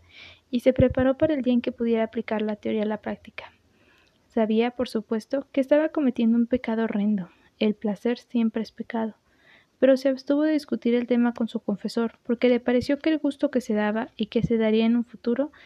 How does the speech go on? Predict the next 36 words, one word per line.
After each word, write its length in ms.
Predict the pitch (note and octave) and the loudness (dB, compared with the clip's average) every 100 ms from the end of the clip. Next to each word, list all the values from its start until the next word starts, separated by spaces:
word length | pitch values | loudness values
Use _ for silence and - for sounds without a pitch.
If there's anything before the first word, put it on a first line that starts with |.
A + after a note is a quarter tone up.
| - _ - | -20 _ 2
bien 220 | B3 B3 | 6 6
valía 280 | B3 A#3+ A#3 | 6 4 2
el 100 | A3+ | 0
riesgo 260 | A3 - | -4 -4
del 140 | G#3 G3 | -6 -6
infierno. 400 | G3 - - - _ _ _ _ _ _ _ _ _ - _ _ _ _ | -6 -8 -12 -14 _ _ _ _ _ _ _ _ _ -20 _ _ _ _
Rezaba 400 | B3+ C4 D4 D#4+ | 0 2 2 0
para 220 | E4 D#4 | 2 0
que 120 | D4 B3+ | 2 0
la 120 | A3+ | 2
muerte 320 | A3+ A3+ B3+ | 0 0 -2
no 100 | A#3+ | 0
la 100 | A#3 | -2
sorprendiera 520 | A3+ G#3+ G#3 G#3+ G#3+ | -4 -4 0 2 0
de 120 | A3 | -2
súbito 440 | G#3 G#3+ G#3+ G#3+ A3 | -2 -4 -4 -2 0
y 60 | |
alcanzara, 640 | G3+ G3+ G3+ F#3+ G#3+ G#3 - | 0 -2 -6 -4 -2 -4 -4
antes 280 | - A#3+ C4+ | 0 2 2
de 80 | C4 | 0
exhalar 400 | B3+ A#3 A3 G#3+ | -2 -2 -2 -2
su 100 | - | -6
último 300 | G#3+ A3 G#3 | -4 0 0
aliento, 460 | G3+ G#3 G3+ G#3+ - - | 0 -2 -2 -6 -8 -8
a 80 | A3 | -4
confesarse 640 | A#3+ A3+ A#3 B3 A#3+ D4 | -2 -2 -2 -2 -2 -2
de 100 | C#4 | 0
las 220 | A3 G3+ | -2 -2
horas 200 | A3 A3+ | -4 -2
de 120 | A3 | -2
deleite 580 | G3 F#3+ G#3 G#3+ - B3+ _ - - _ _ _ | -2 -2 -2 -4 -6 -8 _ -20 -20 _ _ _
que 120 | - A#3 | 0 0
los 200 | A3+ G#3+ | 0 0
libros 320 | A3 A3 A3 | 0 0 -2
le 100 | A3 | -2
brindaban. 540 | G#3 G#3 G#3 G3+ G3+ | -2 -2 -4 -4 -8